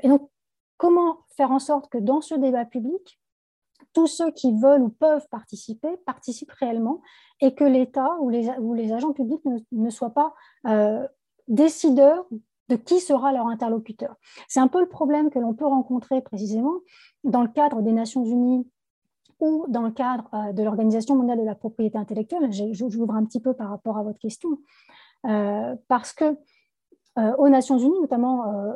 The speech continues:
euh, au Comité économique et social, ne peuvent être,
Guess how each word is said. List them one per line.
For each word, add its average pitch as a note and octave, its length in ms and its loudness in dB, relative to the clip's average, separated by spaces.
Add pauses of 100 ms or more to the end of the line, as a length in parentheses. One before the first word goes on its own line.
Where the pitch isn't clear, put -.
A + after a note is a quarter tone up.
euh, A3 260 -4 (440)
au B3+ 40 4
Comité A#3+ 340 4
économique A3 440 4
et F#3+ 40 -2
social, D#4 360 -8 (600)
ne B3+ 160 8
peuvent D4 260 4
être, A#3+ 400 -2